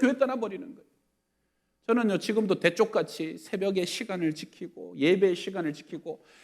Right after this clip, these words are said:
대쪽같이 교회 가운데 말없이 봉사하고 그 자리를 지키는 그 믿음의 사람들이 곳곳에 박혀있기 때문에 아직까지 우리 이 교회가 무너지지 않고 이만큼 신앙생활하고 은혜 때를 이어가고 있다라고 믿습니다.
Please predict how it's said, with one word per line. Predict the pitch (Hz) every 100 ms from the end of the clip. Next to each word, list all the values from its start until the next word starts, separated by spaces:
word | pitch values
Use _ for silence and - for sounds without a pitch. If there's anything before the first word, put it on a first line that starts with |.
| -
대쪽같이 | - 277 269 302 285 254 262 269
교회 | 262 269
가운데 | 247 240 233
말없이 | 220 220 233 233
봉사하고 | 220 220 214 220 202
그 | 220
자리를 | 220 214 190
지키는 | 220 - 190 165 156 - -
그 | -
믿음의 | 370 285 359 349 285
사람들이 | 262 247 262 247 226 226
곳곳에 | 285 269 277 269
박혀있기 | 185 185 269 240 233
때문에 | 196 214 220 160 - -
아직까지 | - 220 - - 320 285 262 262
우리 | 208 208 214
이 | 202
교회가 | 208 185 185
무너지지 | 165 180 185 147 147
않고 | 135 -
이만큼 | 147 156 202 - 170 -
신앙생활하고 | - 233 185 180 165 143 143 143
은혜 | 190 170
때를 | - 135 131 -
이어가고 | 220 214 143 120
있다라고 | 135 131 107 98
믿습니다. | 92 - 165 98 82 80 87